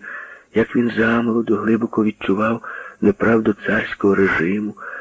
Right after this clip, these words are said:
як він боровся з нею. Як його жандарми арештовували, тримали в тюрмах, в засланні, як він робив з Леніним революцію за правду і справедливість, за всіх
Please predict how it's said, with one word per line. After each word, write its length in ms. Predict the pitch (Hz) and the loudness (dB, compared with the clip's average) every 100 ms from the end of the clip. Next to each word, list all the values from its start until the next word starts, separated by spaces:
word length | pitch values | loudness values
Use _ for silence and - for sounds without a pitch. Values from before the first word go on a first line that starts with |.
| - - | -16 -2
як 260 | 107 107 113 | 0 0 0
він 140 | 113 | 0
боровся 680 | 110 101 104 113 107 - 107 | 0 0 0 -2 -4 -8 -8
з 20 | 104 | -4
нею. 420 | 104 110 107 - _ _ _ _ _ _ _ _ - | -2 -2 -4 -8 _ _ _ _ _ _ _ _ -2
Як 240 | 107 - | 0 4
його 120 | 117 | 2
жандарми 760 | 110 110 101 101 113 113 110 113 - - - | 4 0 2 2 2 0 -2 -4 -10 -18 -4
арештовували, 840 | 101 107 90 - 104 110 110 113 | 0 0 0 2 4 4 2 -2
тримали 380 | 113 98 104 107 | -2 -2 -2 -4
в 80 | 101 | -6
тюрмах, 600 | - 104 113 117 107 101 | 2 4 4 0 -4 -2
в 40 | |
засланні, 680 | 90 - 82 104 113 110 - - - - - - - | -4 -2 0 2 2 -2 -8 -14 -18 -18 -20 -14 0
як 260 | 123 120 117 | 2 4 4
він 200 | 120 113 | 4 6
робив 440 | 117 113 120 104 | 4 6 6 6
з 100 | 95 | 4
Леніним 680 | 110 113 107 107 107 104 110 - - - - | 4 6 6 4 2 0 -2 -8 -14 -10 2
революцію 1200 | 104 98 101 98 107 120 - - 113 113 104 104 | 6 8 8 6 2 0 -6 -4 0 0 0 0
за 120 | 98 | -2
правду 420 | - 104 117 107 | 0 0 2 0
і 40 | |
справедливість, 960 | 107 - 98 95 90 107 113 120 - - - - - - | -2 -2 -2 0 2 2 2 -2 -12 -18 -12 -12 -8 -2
за 80 | - | -2
всіх 340 | - 135 - | -2 -4 -6